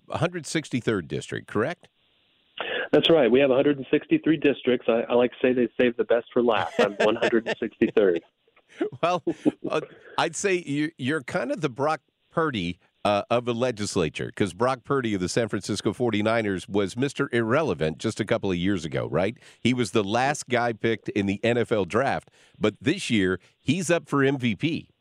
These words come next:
Speaker 1: because he's having that kind of a rock star year.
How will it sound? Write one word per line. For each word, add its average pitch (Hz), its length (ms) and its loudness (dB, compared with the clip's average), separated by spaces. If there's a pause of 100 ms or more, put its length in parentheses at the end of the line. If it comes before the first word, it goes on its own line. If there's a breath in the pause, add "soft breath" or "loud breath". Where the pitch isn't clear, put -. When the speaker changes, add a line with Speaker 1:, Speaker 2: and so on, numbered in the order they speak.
Speaker 1:
because 113 520 -2
he's 117 220 0
having 117 320 0
that 110 260 0
kind 113 240 0
of 98 80 0
a 92 40 2
rock 104 280 -2
star 90 240 0
year. 90 380 -4